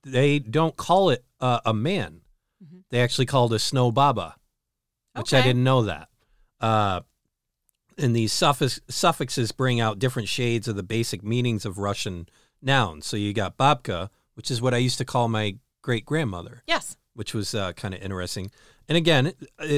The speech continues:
Speaker 1: uh, babka is a midwife,
Speaker 2: Mm-hmm.
Speaker 1: usually an older woman with experience around pregnancy and childbirth. Uh, babushka is a affectionate term for a grandmother.
Speaker 2: Mm-hmm.
Speaker 1: And in the West, the headscarf, you know, old women in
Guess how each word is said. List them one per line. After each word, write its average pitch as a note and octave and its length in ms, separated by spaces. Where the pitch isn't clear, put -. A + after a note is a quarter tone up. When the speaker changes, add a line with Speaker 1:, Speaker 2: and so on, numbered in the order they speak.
Speaker 1:
uh, A#2+ 180
babka B2+ 320
is C3 200
a A#2 80
midwife, G#2 680
Speaker 2:
Mm-hmm. G#2+ 60
Speaker 1:
usually A#2 320
an A2 80
older G#2 240
woman G2+ 320
with F#2+ 160
experience G2 580
around F2+ 300
pregnancy G#2+ 500
and F#2 140
childbirth. F2 800
Uh, F2+ 220
babushka A#2+ 840
is G#2 200
a F#2 260
affectionate E3 600
term E2+ 300
for E2 180
a E2 60
grandmother. D#2 540
Speaker 2:
Mm-hmm. F3+ 240
Speaker 1:
And G#2+ 180
in A2 120
the G2+ 80
West, B2+ 440
the F#2+ 340
headscarf, G#2 760
you G#2+ 120
know, D#2+ 240
old G2+ 200
women G2 320
in E2 240